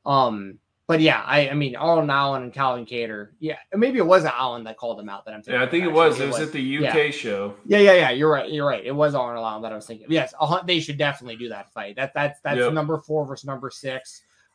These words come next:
Speaker 1: Um, neither guy has fought for the title before. Yeah,
Speaker 2: Yep.
Speaker 1: like, get them into that mix. Um, and then, like, the real wild card in the top fifteen to me at number nine is Bryce Mitchell.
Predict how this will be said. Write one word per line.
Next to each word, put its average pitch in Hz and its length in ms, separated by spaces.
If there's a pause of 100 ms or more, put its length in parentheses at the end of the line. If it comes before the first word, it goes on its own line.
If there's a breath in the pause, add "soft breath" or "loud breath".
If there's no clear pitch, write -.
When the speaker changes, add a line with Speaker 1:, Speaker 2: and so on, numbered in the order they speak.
(140)
Speaker 1:
Um, 131 280
neither 156 240
guy 139 160
has 139 120
fought 135 220
for 127 60
the 123 80
title 123 300
before. 120 580 (400)
Yeah, 127 240
Speaker 2:
Yep. 117 220
Speaker 1:
like, 120 260 (160)
get 151 180
them 131 160
into 123 140
that 117 240
mix. 117 480 (260 soft breath)
Um, 143 240
and 151 100
then, 175 140
like, 156 240
the 147 120
real 147 440
wild 131 400
card 110 460 (440)
in 151 180
the 135 60
top 139 320
fifteen 139 480
to 127 80
me 117 380 (240)
at 143 100
number 139 260
nine 131 320
is 107 120
Bryce 117 340
Mitchell. - 460